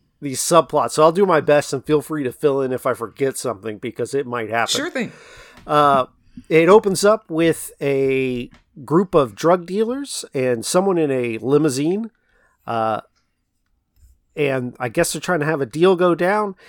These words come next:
Speaker 1: and one of the drug dealers says, <sighs> I can't remember who says it, someone suspects that one of these people is a cop. And there's one of the drug dealers who's like, "I'm not a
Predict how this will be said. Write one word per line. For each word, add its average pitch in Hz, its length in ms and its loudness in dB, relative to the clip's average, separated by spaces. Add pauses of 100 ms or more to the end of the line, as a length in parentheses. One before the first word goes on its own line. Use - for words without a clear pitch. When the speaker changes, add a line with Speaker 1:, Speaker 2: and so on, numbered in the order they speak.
(260)
Speaker 1:
and 135 400 -2 (340)
one 160 340 2
of 170 320 -2 (160)
the 131 480 -6
drug 147 280 0
dealers 139 480 -2 (100)
says, 131 720 -2
<sighs> - 20 -20
I - 420 -10
can't 208 180 -2
remember 156 200 -2
who 135 80 -4
says 127 240 -4
it, 104 40 -10
someone 220 300 2
suspects - 540 -2
that 135 160 -4
one 139 180 -2
of 131 80 -4
these 131 180 -6
people 127 300 -6
is 107 100 -8
a 101 60 -14
cop. - 440 -10 (640)
And 147 380 2
there's 143 300 4
one 170 180 2
of 190 80 0
the 151 100 2
drug 131 320 -4
dealers 131 420 -4
who's 117 180 -10
like, 123 320 -4
"I'm 147 460 2
not 139 300 0
a 117 160 -8